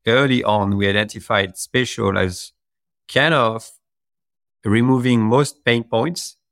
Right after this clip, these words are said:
You don't have to download anything. You don't have to have a super, you know, powerful machine to access the platform. It can be Web three.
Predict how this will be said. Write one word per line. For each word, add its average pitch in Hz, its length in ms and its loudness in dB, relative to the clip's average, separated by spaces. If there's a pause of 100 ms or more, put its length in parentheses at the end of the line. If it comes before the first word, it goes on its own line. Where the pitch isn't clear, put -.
(160)
You 107 80 -4
don't 107 160 0
have 120 200 -2
to 107 60 -12
download 104 460 -2
anything. 113 480 -2
You 101 80 0
don't 95 160 -2
have 110 140 -4
to 117 100 -4
have 101 120 0
a 95 40 -6
super, - 380 -14 (640)
you 104 100 -6
know, 90 60 -4
powerful 117 500 -2
machine 107 600 -2
to - 160 -4
access 110 600 -2 (600)
the 104 80 -8
platform. 101 680 2 (1200)
It 104 180 -4
can 117 200 2
be 127 120 2
Web 131 200 2
three. 202 340 -2